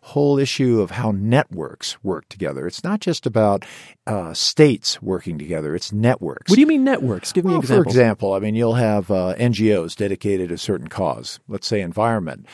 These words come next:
Speaker 1: So you'll find, uh, environmentalists in the United States kind of making common cause with environmentalists in, say, South Africa.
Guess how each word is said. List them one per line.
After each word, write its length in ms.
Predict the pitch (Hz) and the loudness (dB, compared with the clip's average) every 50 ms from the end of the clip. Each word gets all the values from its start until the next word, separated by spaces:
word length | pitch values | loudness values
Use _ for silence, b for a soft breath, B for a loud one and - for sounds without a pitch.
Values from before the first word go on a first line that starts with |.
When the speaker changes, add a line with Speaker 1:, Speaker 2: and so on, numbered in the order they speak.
| B B B | B B B
Speaker 1:
So 200 | B - 151 143 | B 2 4 6
you'll 180 | 139 135 123 | 6 6 4
find, 420 | - - 127 127 131 127 123 113 107 | 4 2 0 2 2 0 2 2 2
uh, 260 | 101 95 95 92 87 95 | 2 2 0 -2 -4 -2
environmentalists 840 | 107 98 123 123 120 120 117 117 123 131 123 117 127 123 - - | 0 4 6 6 6 6 4 4 4 4 4 4 4 2 2 -2
in 100 | 113 104 | -2 -2
the 60 | 101 104 | 0 0
United 280 | 104 113 120 110 - | 2 2 2 0 0
States 400 | - - 165 180 196 175 - - | -2 -2 0 0 0 -2 -6 -8
kind 240 | - - 120 113 107 | -6 -4 -2 -2 0
of 60 | 101 | 2
making 280 | 104 113 113 107 104 98 | 2 2 2 2 0 -2
common 340 | - 117 113 110 107 98 98 | 0 0 0 2 0 0 0
cause 420 | - 110 104 101 113 135 123 - | 2 2 4 4 4 2 2 0
with 260 | 120 107 104 101 95 | 0 2 2 0 0
environmentalists 1200 | - 92 104 101 107 110 113 113 113 110 110 110 113 113 - - 104 107 107 - - - - 123 | -4 -6 -2 0 2 2 2 2 2 2 2 0 0 0 -2 -2 -4 -4 -4 -4 -6 -8 -6 -4
in, 160 | 117 107 104 | -4 -4 -4
say, 320 | - - 110 107 107 104 - B B B B | -4 -2 0 0 0 -2 -4 B B B B
South 260 | - - 135 123 123 | -2 4 4 4 6
Africa. 560 | 135 135 160 185 175 - 123 - - - - | 4 4 2 2 0 -2 -4 -4 -4 -10 -10